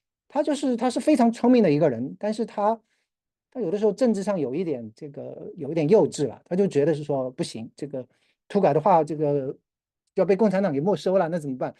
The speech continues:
他就发动这个，这个信徒，有三千两百多个人就写联名信，就签名，要求是说不要把这个土地，所以他就送到福建省人民政府，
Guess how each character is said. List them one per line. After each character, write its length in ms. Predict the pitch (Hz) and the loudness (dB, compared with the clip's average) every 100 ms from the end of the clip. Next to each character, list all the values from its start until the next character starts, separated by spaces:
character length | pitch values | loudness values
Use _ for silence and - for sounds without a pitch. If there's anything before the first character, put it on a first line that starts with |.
| _ _ _ _ | _ _ _ _
他 80 | 180 | -6
就 100 | 170 | -6
发 360 | - 220 190 202 | -2 0 2 4
动 240 | 214 165 | 2 0
这 180 | 165 151 | -2 -4
个， 500 | 139 123 120 120 - - _ | -4 -8 -12 -16 -20 -20 _
这 120 | - | -16
个 60 | 143 | -10
信 220 | - 175 | -2 -2
徒， 240 | 143 110 - _ _ _ _ | -2 -8 -12 _ _ _ _
有 240 | 139 135 117 | -14 -12 -8
三 260 | - 185 | -2 -2
千 200 | 185 180 | 0 0
两 180 | 151 175 | 2 0
百 100 | 151 | 0
多 200 | 127 143 | 0 -2
个 80 | 131 | -2
人 120 | 123 | -6
就 320 | 131 120 117 - _ _ _ _ | -8 -12 -14 -20 _ _ _ _
写 260 | - 135 | -10 -6
联 140 | 120 170 | 0 2
名 160 | 180 | 4
信， 220 | 180 202 - _ _ _ - | 2 0 -2 _ _ _ -16
就 60 | |
签 200 | - 208 | -2 0
名， 220 | 196 139 - _ _ _ _ _ _ - | 2 0 -4 _ _ _ _ _ _ 0
要 280 | 214 214 | 4 6
求 200 | 214 175 | 4 2
是 100 | 160 | 0
说 140 | 160 165 | 0 0
不 120 | 170 | 4
要 140 | 208 185 | 4 4
把 140 | 123 | -2
这 100 | 147 | -4
个 120 | 143 | -4
土 200 | 147 131 | -4 -6
地， 300 | 165 147 120 _ _ _ _ _ _ _ _ _ _ _ _ 285 254 220 208 202 _ 220 208 202 - - | -2 -2 -4 _ _ _ _ _ _ _ _ _ _ _ _ -20 -20 -20 -20 -20 _ -20 -20 -20 -20 -8
所 140 | - | -2
以 40 | 294 | 2
他 120 | 294 | 2
就 360 | 285 285 220 196 226 | 4 4 2 -4 -16
送 360 | - 302 254 | -6 -2 0
到 240 | 233 240 208 | 2 2 2
福 240 | - 180 | 0 -4
建 180 | 247 220 | 0 0
省 200 | 190 139 | -2 -6
人 120 | 156 | -4
民 160 | 202 208 | -4 0
政 200 | 220 160 | 0 0
府， 160 | - | -8